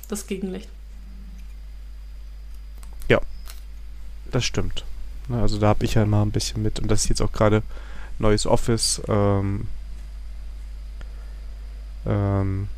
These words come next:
Speaker 2: da bist du wieder mit Licht und allem am Kämpfen, wie du das so haben möchtest, ja.
Speaker 1: Ja, dann würd ich sagen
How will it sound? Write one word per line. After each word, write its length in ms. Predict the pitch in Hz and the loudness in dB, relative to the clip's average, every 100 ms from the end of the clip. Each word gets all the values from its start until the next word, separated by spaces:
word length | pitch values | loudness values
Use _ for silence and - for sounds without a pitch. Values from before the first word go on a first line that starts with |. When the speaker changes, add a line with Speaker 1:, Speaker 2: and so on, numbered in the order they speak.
| - - | -8 2
Speaker 2:
da 100 | 110 | 4
bist 260 | 98 - - | 6 6 6
du 40 | |
wieder 140 | 107 98 | 6 6
mit 120 | 107 | 6
Licht 280 | 104 - - | 4 2 2
und 80 | |
allem 240 | 98 95 98 | 4 6 6
am 120 | - | 4
Kämpfen, 500 | - 101 - 98 98 - - - | 4 2 2 0 0 -2 -4 -6
wie 60 | 110 | -4
du 60 | 107 | 0
das 180 | 107 | 2
so 160 | - 101 | 4 6
haben 280 | 98 95 98 | 6 4 2
möchtest, 580 | 98 - - 104 - - - | 0 -2 -4 -4 -6 -6 -4
ja. 120 | - - - - - - - - - - - - - - - - - - - - - - - - - - - - - - - - - - - | -2 -4 -4 -4 -4 -6 -6 -8 -8 -10 -10 -8 -6 -6 -6 -8 -10 -10 -10 -10 -10 -10 -10 -10 -10 -10 -10 -10 -10 -12 -12 -12 -10 -6 6
Speaker 1:
Ja, 100 | 277 | 8
dann 120 | 214 | 10
würd 100 | 190 | 8
ich 80 | 196 | 4
sagen 340 | 175 170 226 | 4 4 2